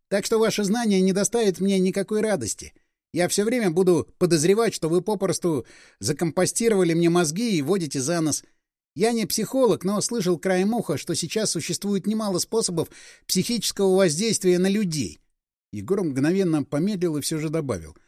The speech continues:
«Ну, например, фокус с вашим зеркалом. Не знаю, как вы его проделываете, но мне он внушает подозрение». «Заметили?» — довольно ухмыльнулся дьявол. «Кстати, а что вы там увидели?»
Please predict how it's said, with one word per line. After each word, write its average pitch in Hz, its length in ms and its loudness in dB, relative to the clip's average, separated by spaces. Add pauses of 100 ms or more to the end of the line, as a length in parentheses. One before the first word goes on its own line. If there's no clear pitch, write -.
(240)
«Ну, 240 140 2
например, 233 420 0
фокус 214 400 0
с - 60 -2
вашим 190 300 0
зеркалом. 151 560 2 (480)
Не 156 120 2
знаю, 220 260 0
как 196 220 0
вы 202 100 4
его 196 180 4
проделываете, 190 760 2
но 185 300 2
мне 202 200 2
он 208 160 2
внушает 180 440 0
подозрение». 196 680 0 (400)
«Заметили?» — 185 840 2 (360)
довольно 165 440 0
ухмыльнулся 151 600 0
дьявол. 104 440 -4 (420)
«Кстати, 247 340 2
а 190 180 6
что 320 200 0
вы 320 80 4
там 302 180 6
увидели?» 107 500 2